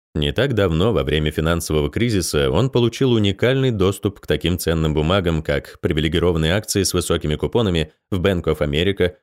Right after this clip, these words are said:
Goldman Sachs и General Electric.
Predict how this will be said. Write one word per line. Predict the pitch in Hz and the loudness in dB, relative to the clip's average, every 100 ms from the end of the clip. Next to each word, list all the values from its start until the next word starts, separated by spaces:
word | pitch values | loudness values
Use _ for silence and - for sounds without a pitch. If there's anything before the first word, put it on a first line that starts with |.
| - | -6
Goldman | 104 117 87 76 | 0 0 2 -2
Sachs | 67 71 82 - - - | -2 -2 -2 -2 -6 -2
и | 147 | -2
General | 101 101 98 80 73 | 0 0 2 2 0
Electric. | 69 55 - - - | 0 -4 -8 -12 -14